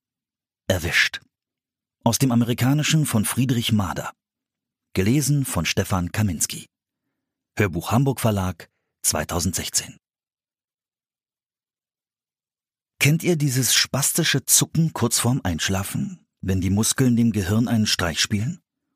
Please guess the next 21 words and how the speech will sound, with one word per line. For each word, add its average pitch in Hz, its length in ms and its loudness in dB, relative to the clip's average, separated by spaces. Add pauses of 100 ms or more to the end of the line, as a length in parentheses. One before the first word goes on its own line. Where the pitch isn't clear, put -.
(520)
Hellwach 120 680 0
fährt - 240 0
man 110 180 2
hoch 123 460 -4 (120)
und 123 140 4
ist 127 140 -2
sofort 147 340 -2
stinksauer 131 800 2
auf 80 140 -6
das - 180 0
eigene 90 380 0
Nervensystem, 87 840 -2 (420)
weil 107 140 2
man 110 140 4
nicht 117 160 0
versteht, 113 480 0
was - 240 0
das - 240 4
jetzt - 240 0
wieder 92 180 0
soll. - 260 -8